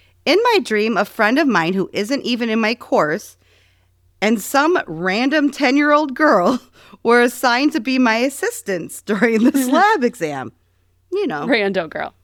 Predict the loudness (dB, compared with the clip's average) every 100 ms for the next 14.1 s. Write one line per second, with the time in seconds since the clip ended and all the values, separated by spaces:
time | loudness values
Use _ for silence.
0 | -16 -8 -4 -2 -2 -2 -4 -4 -6 -2
1 | 0 2 2 0 -4 -2 0 0 -2 -4
2 | -2 -2 -2 -2 -2 -2 -4 -4 -4 -4
3 | -4 -4 -6 -4 -4 -6 -4 -2 -2 -4
4 | -4 -2 -2 -2 -2 -2 -2 -4 -8 _
5 | _ -4 -2 -2 -4 -4 -2 -4 -10 _
6 | _ -10 -8 -6 -10 -12 -14 -10 -6 -4
7 | -4 -6 -16 _ -8 -8 -10 _ _ -14
8 | -6 0 2 2 2 2 0 -2 -2 -2
9 | -8 _ _ -20 -20 -2 -2 0 0 2
10 | 0 -4 -20 -12 -2 -2 0 -4 -4 -2
11 | -2 -2 -4 -2 0 2 0 0 0 0
12 | 0 0 0 0 0 2 2 2 2 2
13 | 2 0 2 0 -2 -2 -2 0 -2 -2